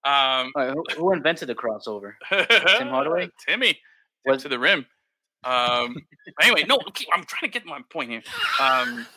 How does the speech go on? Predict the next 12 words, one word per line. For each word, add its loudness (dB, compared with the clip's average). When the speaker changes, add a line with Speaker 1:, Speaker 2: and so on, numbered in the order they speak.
Speaker 1:
and 2
I 4
forgot 4
it 0
again. -6
Speaker 2:
<laughs> -10
Speaker 1:
Jesus 2
Speaker 2:
He's -12
Speaker 1:
Christ. 4
Speaker 2:
sidetracking 2
him, -8
bro. 0